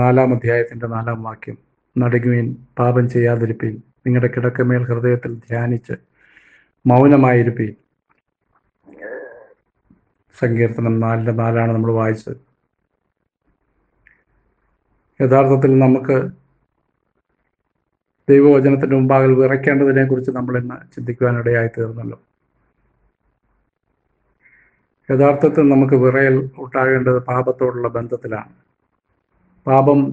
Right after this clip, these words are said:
ചെയ്യുമ്പോൾ ദൈവത്തോടുള്ള ബന്ധം നമുക്ക് നഷ്ടപ്പെടുന്നു എന്നുള്ളതായ ദൈവഭയമാണ് നമ്മുടെ ജീവിതത്തിൻ്റെ എല്ലാ മേഖലയിലും നമ്മളെ ഭരിക്കേണ്ടത്.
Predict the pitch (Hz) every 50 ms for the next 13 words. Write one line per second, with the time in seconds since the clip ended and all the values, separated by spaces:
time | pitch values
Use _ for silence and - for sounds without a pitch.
0 | - - 139 135 135 139 139 139 135 135 123 101 - - - - _ _ _ _
1 | _ _ _ _ _ _ _ _ _ _ _ _ _ _ _ _ _ _ _ _
2 | _ _ _ _ _ _ _ _ _ _ _ _ _ _ - 139 135 139 143 143
3 | 147 143 139 135 135 131 131 131 131 139 131 135 135 131 - - - - - _
4 | _ - 131 131 131 135 131 127 131 123 131 - 147 - 143 143 147 143 147 139
5 | 139 139 131 131 135 131 131 131 135 135 131 120 127 131 135 135 131 135 131 131
6 | 131 131 131 127 123 123 123 123 120 120 120 120 120 120 113 117 117 120 120 120
7 | - 123 113 120 120 110 - - _ 131 120 123 127 127 123 120 120 120 117 120
8 | 120 120 120 117 117 117 117 113 113 117 117 117 - 117 113 113 110 123 117 110
9 | 104 - -